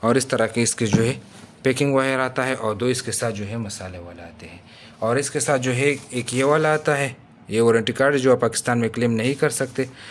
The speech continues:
और दूसरा इसका, इसके साथ मैनुअल इंस्ट्रक्शन है जो आप इसके इंस्ट्रक्शन वगैरह रीड कर सकते हैं।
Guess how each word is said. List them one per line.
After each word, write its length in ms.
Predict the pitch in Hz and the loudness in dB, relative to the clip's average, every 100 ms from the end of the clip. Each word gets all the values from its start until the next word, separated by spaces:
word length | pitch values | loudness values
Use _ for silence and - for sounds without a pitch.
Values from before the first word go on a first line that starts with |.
| - - | -12 -2
और 120 | 113 | 2
दूसरा 300 | 117 131 131 | 2 2 2
इसका, 220 | 131 - 110 104 | 2 2 -2 -2
इसके 220 | 120 - 120 | -4 -2 0
साथ 240 | 120 110 | 0 0
मैनुअल 340 | 113 120 127 | 2 2 2
इंस्ट्रक्शन 500 | 123 - 120 - 113 | 0 0 0 0 -2
है 160 | 113 110 - - - - | -4 -10 -14 -20 -20 -2
जो 100 | 117 | 2
आप 200 | 113 110 | 2 2
इसके 220 | 120 - | -2 0
इंस्ट्रक्शन 500 | 113 107 123 110 117 | 0 0 -2 0 0
वगैरह 280 | 101 101 113 | 0 0 0
रीड 220 | 101 101 - | 0 -2 -4
कर 140 | 92 | -6
सकते 360 | - 95 - 87 | -4 -6 -8 -12
हैं। 160 | 85 | -12